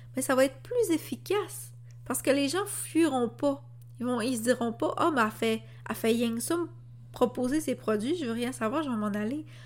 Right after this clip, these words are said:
Non. Ils vont savoir que même si tu présentes ton produit là, ben, tu le feras pas tout le temps, tu vas leur, quand même leur apporter de la valeur. Donc, c'est ce qui va faire en sorte qu'ils vont vouloir rester.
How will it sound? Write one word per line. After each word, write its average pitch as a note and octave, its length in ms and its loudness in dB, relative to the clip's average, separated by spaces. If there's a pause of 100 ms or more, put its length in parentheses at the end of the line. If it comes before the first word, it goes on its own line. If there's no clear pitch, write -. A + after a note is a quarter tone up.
(260)
Non. E4+ 260 0 (920)
Ils G#3+ 60 -6
vont B3+ 160 2
savoir F4 640 4
que - 80 0
même D4+ 300 0
si - 160 -8
tu - 120 -10
présentes B3+ 540 0
ton A3 120 -2
produit G#3+ 480 -4
là, A3+ 240 4 (500)
ben, A3+ 320 2
tu B3 140 -4
le A#3 40 -2
feras A#3+ 160 -2
pas F4+ 160 -2
tout D#4+ 140 0
le A3 60 -6
temps, B3+ 300 -2
tu - 120 -8
vas A3 100 4
leur, A#3 180 2
quand D4 200 0
même F4+ 220 -2
leur A#3+ 160 2
apporter A3+ 420 0
de C4 80 -2
la A3 120 0
valeur. G#3 540 -6 (520)
Donc, A4 160 -2
c'est C4 160 -2
ce - 100 -4
qui - 100 -8
va G#3 120 0
faire D4+ 200 0
en B3 100 0
sorte G4 360 2
qu'ils C4 440 0
vont A3 120 -2
vouloir A#3 280 2
rester. - 540 -6